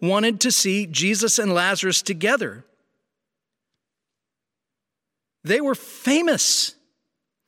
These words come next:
And this is bold. People are thirsty for blood,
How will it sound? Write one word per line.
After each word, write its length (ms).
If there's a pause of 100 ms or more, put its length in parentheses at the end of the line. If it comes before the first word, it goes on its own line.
(280)
And 120
this 200
is 140
bold. 600
People 320
are 60
thirsty 840 (300)
for 160
blood, 580